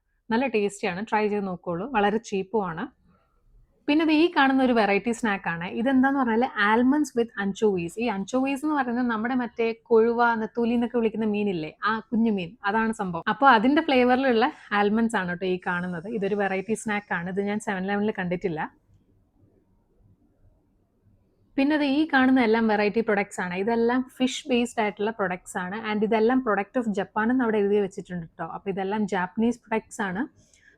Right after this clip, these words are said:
വെറൈറ്റി സ്നാക്സ് ആണ്. ദേ ഇത് Hokkaido cheese sandwiched with cold fish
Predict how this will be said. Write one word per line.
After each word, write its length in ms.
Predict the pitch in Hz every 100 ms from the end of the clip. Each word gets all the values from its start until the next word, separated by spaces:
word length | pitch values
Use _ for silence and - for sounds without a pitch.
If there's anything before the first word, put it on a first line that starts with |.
| -
വെറൈറ്റി 360 | 220 220 233 277
സ്നാക്സ് 500 | 247 196 190 - 196
ആണ്. 480 | 165 220 - - _ _ _ _ _ -
ദേ 120 | 220
ഇത് 240 | 240 226 254
Hokkaido 500 | 233 - 254 240 277
cheese 400 | 269 247 254 269 220
sandwiched 640 | 190 220 262 - - 214
with 180 | 226 - - _ -
cold 220 | 226 269
fish 340 | - - 240